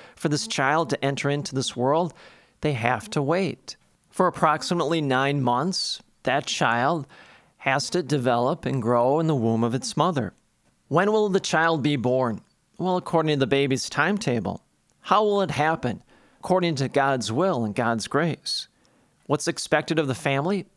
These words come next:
They have to patiently wait. See, this is the message that James is teaching us. In the spiritual life, spiritual maturity cannot come overnight. Instead, we must patiently wait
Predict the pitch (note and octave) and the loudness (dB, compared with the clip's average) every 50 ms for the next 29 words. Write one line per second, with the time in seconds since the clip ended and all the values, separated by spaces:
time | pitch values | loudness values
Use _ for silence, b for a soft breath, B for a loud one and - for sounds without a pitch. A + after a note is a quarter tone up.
0 | _ _ B2+ A#2 G2 G#2 A2+ G#2+ G2+ - - B2 G#2 - - - B2 A#2+ A#2 - | _ _ -12 -10 -4 -2 -2 -2 -2 -4 -8 -8 -8 -8 -6 -4 -4 -2 -2 -2
1 | - - - C3 C#3 B2 A2+ C#3 E3 F#3 D3+ - - - - - B B B B | -4 -4 -4 -4 -2 0 0 0 0 0 -4 -6 -10 -14 -20 -20 B B B B
2 | B B B B B B B B B - E3+ D#3+ C#3+ E3+ A3 A3 - G#3 G#3 F#3+ | B B B B B B B B B -4 -4 0 0 0 0 0 -4 -2 -2 0
3 | G3 E3+ D#3+ D#3 D#3 - D#3+ D3+ B2+ - - B2+ B2+ B2+ G#2 - - C3+ C#3 C3+ | 0 2 2 0 0 0 -2 -4 -4 -2 0 0 0 0 -2 -2 -2 0 0 0
4 | C#3 A#2+ B2 B2 - - - - D3 C#3 - - B2 A2 G2 - - - - - | 0 0 -2 -4 -4 -6 -4 -4 -2 -2 -2 -2 -2 -4 -4 -4 -6 -6 -6 -6
5 | - _ B B B B B B B B - D3+ F#3 F3+ - - - F3+ F3+ G3 | -10 _ B B B B B B B B -2 0 0 0 -2 0 0 2 2 2
6 | G3+ - - F3+ D#3 C#3+ C3+ D3 E3+ F3+ - - - - _ _ _ _ - - | 2 0 0 0 2 2 2 2 2 -2 -4 -8 -16 -20 _ _ _ _ -8 -2
7 | - F3+ F#3+ G3 G3 - F3 D#3+ D3+ D3+ C3 - - - E3 E3 D#3 C#3+ C3 - | 2 2 2 2 2 2 0 2 2 0 -2 0 0 2 2 2 2 2 0 0
8 | - D3 C#3 C#3+ D3+ D3 - - - D3+ C#3+ C3 A#2+ - - B2 G#2+ B2 B2 C3 | -2 0 0 0 0 -2 -4 -2 0 2 2 2 2 0 0 0 0 0 2 2
9 | D3 D#3 C#3+ G#2+ - - - - b b b b b b b _ _ B2+ B2+ - | 2 0 0 -2 -6 -10 -16 -20 b b b b b b b _ _ -6 -6 -4
10 | - - E3 E3+ E3 E3 E3+ E3 D#3+ D3+ - - - - C#3+ C#3+ C#3 - - D3 | -2 0 0 2 2 2 2 2 0 -2 -4 -8 -4 -2 -2 0 0 0 -2 -2
11 | - D3 D#3 C#3+ A#2+ D3 E3 G3 E3 - - - E3 - | 0 0 -2 0 0 0 0 0 -2 -4 -8 -12 -16 -16